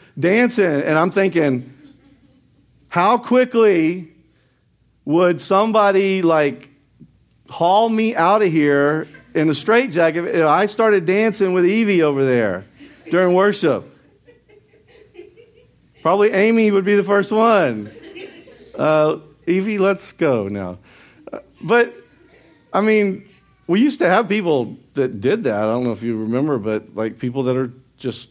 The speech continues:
naturally stirred to dancing, um, back here in the back.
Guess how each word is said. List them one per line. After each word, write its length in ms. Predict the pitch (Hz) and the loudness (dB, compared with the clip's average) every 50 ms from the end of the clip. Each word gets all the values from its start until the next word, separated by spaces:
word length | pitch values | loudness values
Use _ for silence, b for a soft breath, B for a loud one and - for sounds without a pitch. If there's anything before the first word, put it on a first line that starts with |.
| - - - | -20 -20 -20
naturally 800 | - - - 110 110 113 110 - - 117 117 117 113 113 110 107 | -14 -10 -8 -6 -6 -6 -6 -8 -6 -6 -4 -4 -4 -4 -6 -8
stirred 420 | 101 - - 127 113 113 117 113 | -10 -10 -8 -4 -4 -4 -4 -4
to 80 | 107 101 | -6 -8
dancing, 680 | 87 110 110 117 123 127 - 139 131 127 123 127 123 110 | -6 -6 -6 -6 -6 -6 -6 -4 -4 -4 -6 -6 -8 -10
um, 340 | 107 104 101 98 98 98 b b b b b b b b b b b b _ _ _ _ _ _ _ _ _ | -10 -10 -10 -10 -12 -14 b b b b b b b b b b b b _ _ _ _ _ _ _ _ _
back 200 | - 98 104 101 | -10 -10 -10 -10
here 100 | - 120 | -8 -8
in 80 | 117 117 | -6 -6
the 80 | 123 | -6
back. 360 | 117 131 151 156 - - - | -6 -4 -4 -4 -6 -8 -12